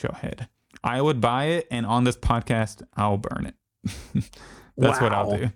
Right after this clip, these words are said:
Speaker 1: <laughs>
Speaker 2: Wow. Well, you still
Speaker 1: I
Speaker 2: bought it. That's all we care about.
Speaker 1: Yeah, that's true. Actually, I wouldn't even support it.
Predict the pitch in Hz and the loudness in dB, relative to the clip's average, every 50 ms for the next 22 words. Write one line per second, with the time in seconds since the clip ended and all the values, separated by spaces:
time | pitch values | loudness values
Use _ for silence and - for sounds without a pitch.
0 | _ _ _ - - - - - - 151 143 135 - 156 151 160 175 170 170 160 | _ _ _ -6 -6 -4 -4 -2 0 0 2 2 2 2 2 2 2 0 0 0
1 | 139 123 113 101 92 87 127 117 - - - 156 151 147 147 156 143 - - 175 | 0 0 0 0 0 2 2 2 4 4 4 4 6 4 4 2 2 2 2 2
2 | 143 123 120 120 123 110 98 107 - - 113 120 131 123 113 113 92 113 110 104 | 2 2 2 2 0 -2 -4 -4 -6 -4 -2 0 0 0 0 0 0 0 0 0
3 | 101 107 101 98 - - _ _ _ - - - 113 110 104 104 101 - - - | 0 -2 -2 -2 -4 -8 _ _ _ -6 -2 0 0 2 0 -2 -4 -4 -6 -6
4 | - - - 104 - _ _ _ _ _ _ _ _ _ _ _ _ - - 127 | -6 -4 -6 -8 -10 _ _ _ _ _ _ _ _ _ _ _ _ -8 -6 -4
5 | 135 135 - - 139 139 139 120 127 127 131 127 123 123 120 117 107 - 98 - | -4 -4 -2 0 0 2 2 2 2 2 2 4 2 2 2 0 0 -2 -4 -4
6 | - 110 110 110 - - | -4 -4 -2 -4 -6 -6